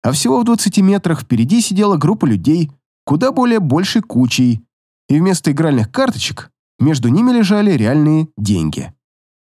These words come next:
Обе группы сидели друг напротив друга, и обе группы смотрели в самый центр между ними, на самую середину тренировочного плаца. Группа людей смотрела на облаченного в стальной доспех мужчину,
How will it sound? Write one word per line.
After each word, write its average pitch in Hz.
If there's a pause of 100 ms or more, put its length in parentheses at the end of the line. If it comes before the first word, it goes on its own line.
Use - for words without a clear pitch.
(200)
Обе 113
группы 139
сидели 127
друг 147
напротив 143
друга, 180 (520)
и 147
обе 254
группы 240
смотрели 196
в 127
самый 226
центр 208
между 180
ними, 127 (320)
на 127
самую 240
середину 156
тренировочного 123 (160)
плаца. - (480)
Группа 107
людей 196
смотрела 165
на 147
облаченного 156
в 143
стальной 135
доспех 117
мужчину, 175